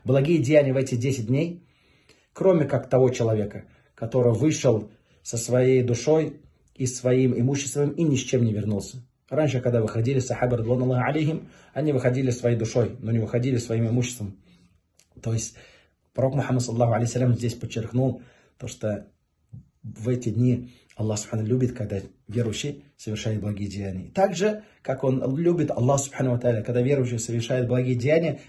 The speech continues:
Аллах не любит, когда грешат Его рабы. Но также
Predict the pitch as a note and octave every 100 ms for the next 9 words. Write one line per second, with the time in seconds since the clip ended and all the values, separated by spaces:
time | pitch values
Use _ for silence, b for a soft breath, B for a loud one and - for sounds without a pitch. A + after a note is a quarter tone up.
0 | B C3+ C3 B2+ C#3 D3 A#2 A2 A2 A2
1 | G#2+ B B B - A2+ B2 - G3 G3
2 | - - A#2 A#2 A2+ A2 - B B -
3 | A2 A2 C#3 C#3+ A#2 B2 A2